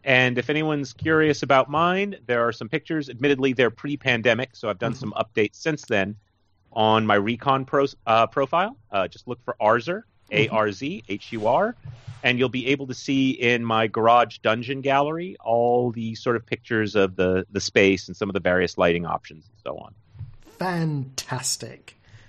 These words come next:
Speaker 2: No, ser-, I am really looking forward to seeing what people have done with their spaces.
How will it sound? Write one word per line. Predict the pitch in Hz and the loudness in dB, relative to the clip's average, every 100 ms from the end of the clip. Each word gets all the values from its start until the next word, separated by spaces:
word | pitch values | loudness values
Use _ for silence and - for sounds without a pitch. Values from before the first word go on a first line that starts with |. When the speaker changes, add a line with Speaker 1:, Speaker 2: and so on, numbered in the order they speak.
| _ _ | _ _
Speaker 2:
No, | 262 220 - | 0 0 2
ser-, | 220 202 - | 2 2 0
I | 170 175 | 0 4
am | 170 160 139 - | 6 4 2 -2
really | 147 151 143 | 0 2 2
looking | 135 135 127 | 0 0 -2
forward | 127 120 | -2 -2
to | |
seeing | - 120 113 113 | -2 -2 -4 -6
what | 120 - | -8 -4
people | 127 117 117 | -6 -4 -4
have | 107 | -2
done | 120 117 | -4 -4
with | 117 | -6
their | 113 | -8
spaces. | 110 - 110 - 110 101 | -8 -10 -10 -10 -12 -12